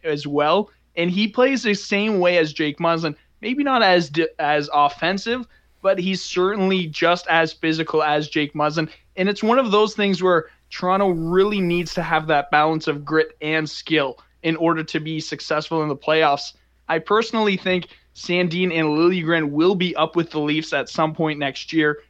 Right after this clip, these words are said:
I hope full-time. I think full-time. Um, probably by the deadline this year,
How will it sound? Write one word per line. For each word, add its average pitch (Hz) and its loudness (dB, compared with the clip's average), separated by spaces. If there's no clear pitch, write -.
I 147 2
hope 190 0
full-time. 190 0
I 156 -2
think 220 -6
full-time. 143 -4
Um, 156 0
probably 226 0
by 160 2
the 160 0
deadline 156 0
this 165 -2
year, 160 0